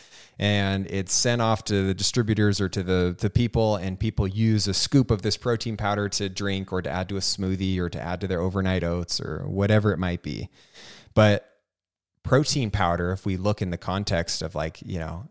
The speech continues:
uh, what is its nutrition value, it's actually a pretty nutrient dense food, uh, that again is, you know, very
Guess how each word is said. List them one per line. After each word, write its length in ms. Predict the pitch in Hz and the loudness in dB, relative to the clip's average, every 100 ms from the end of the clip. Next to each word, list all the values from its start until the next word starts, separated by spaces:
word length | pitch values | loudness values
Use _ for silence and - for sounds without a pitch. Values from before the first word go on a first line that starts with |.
| - | -18
uh, 200 | - - | -16 -14
what 220 | - 98 101 | -4 -2 0
is 120 | 95 | -2
its 220 | 90 - | -4 -6
nutrition 500 | 92 - 113 - 101 | -8 -2 0 0 0
value, 420 | 80 82 87 87 104 - _ - | 0 0 -2 -4 -8 -16 _ -6
it's 120 | 113 | -2
actually 320 | 131 - 339 | 0 2 0
a 40 | |
pretty 300 | - 143 143 | 2 4 6
nutrient 560 | 104 117 143 - 120 85 | 6 4 4 0 -2 0
dense 340 | 113 113 - | 2 2 0
food, 480 | - 160 190 120 131 - _ _ _ | 0 2 6 6 4 -6 _ _ _
uh, 60 | 98 98 _ | -8 -8 _
that 160 | 95 131 | 2 4
again 360 | 127 147 123 | 6 6 6
is, 320 | 110 90 92 - - | 4 2 -4 -12 -12
you 200 | 87 90 | -6 -4
know, 120 | 87 | 0
very 300 | 92 107 | 2 2